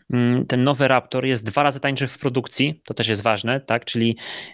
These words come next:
em, i tutaj na, też na tym zdjęciu i, i grafice,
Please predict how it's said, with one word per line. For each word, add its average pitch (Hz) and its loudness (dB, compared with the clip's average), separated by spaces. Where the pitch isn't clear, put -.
em, 110 2
i 120 -2
tutaj 123 0
na, 123 -2
też - -6
na 117 -2
tym 117 0
zdjęciu 131 0
i, 120 0
i 117 0
grafice, 123 0